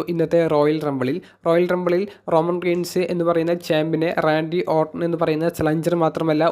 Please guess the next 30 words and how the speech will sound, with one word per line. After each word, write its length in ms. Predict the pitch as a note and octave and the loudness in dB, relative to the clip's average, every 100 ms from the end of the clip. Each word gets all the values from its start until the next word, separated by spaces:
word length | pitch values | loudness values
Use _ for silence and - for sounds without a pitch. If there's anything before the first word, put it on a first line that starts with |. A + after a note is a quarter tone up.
| D#3+ | 0
ഉണ്ടായിരുന്നത്, 520 | D3+ D#3 D#3 D3 D#3+ F#3+ E3+ | 0 2 2 0 0 0 0
എൽ 60 | E3 F3 | -2 -2
എ 20 | F3+ | -2
നൈറ്റ്, 300 | E3+ E3 F#3+ A3+ - - F3 | 0 0 2 0 -2 -2 0
എ 40 | F#3 | 2
ജെ 80 | G3+ | 2
സ്റ്റൈൽസ് 340 | G#3 F#3+ F#3+ F#3 | 2 2 0 0
തുടങ്ങിയ 260 | F3 F3 E3+ | 0 0 0
ചലഞ്ചേഴ്സും 540 | D#3+ D#3+ E3 D#3 F3 E3+ | 0 2 0 0 -2 -4
ഉണ്ടായിരുന്നു. 420 | D3+ C#3+ C3+ D3 G3 - | -2 -2 -2 -2 -2 -2
ഒരു 120 | E3+ E3 E3 | 0 0 -2
ഫേറ്റൽ 260 | D#3 E3+ E3+ | -2 -2 0
ഫോർ 160 | E3 D#3+ | 0 2
വേ 60 | D#3+ D#3 | 0 0
മത്സരമാണ് 560 | D3 - D#3 C#3+ D3 D#3 C#3+ | -2 -2 0 0 0 -2 -2
നടന്നിട്ടുണ്ടായിരുന്നത്. 720 | C3+ C#3+ D3 C#3 B2 B2 C3+ G#3+ - - _ - | -2 -2 -2 0 0 2 2 0 -2 -20 _ 0
സർവൈവർ 380 | F#3+ G3 A3 A3+ A#3 | 4 6 4 4 0
സീരീസിലൂടെയാണ് 760 | A3 G#3+ G#3 G#3 G#3 G3+ F3+ F#3+ F#3+ | -2 -4 -4 -2 0 0 0 -4 0
കഴിഞ്ഞ 240 | F3 F3 F#3+ F3 | 0 2 0 0
വർഷം 260 | E3 F#3 F3+ | 0 -2 -2
റാൻഡി 340 | E3+ E3 E3+ F#3 D#3+ E3 | 0 0 0 -2 -2 -2
ഓർട്ടൻ 220 | D#3 E3+ E3+ | -2 -2 0
പതിനെട്ട് 300 | D#3+ D#3 E3 D#3+ | 0 0 0 0
മാസങ്ങൾക്ക് 420 | D#3 - D#3+ E3+ F3 | 0 -2 -4 -2 0
ശേഷം 200 | D#3 E3+ D#3 | -2 -2 -4
തിരികെ 300 | D3+ D#3 E3 D#3 | -2 0 2 2
വന്നത് 280 | D3+ D3+ E3 | 0 0 0
എന്നുണ്ടെങ്കിൽ, 360 | D#3 C3+ C3+ F3+ - - E3+ | 0 0 0 -2 -6 -6 -2
റാൻഡി 180 | F3 F3+ | 2 2
ഓർട്ടന് 220 | F3+ F3+ | 2 -2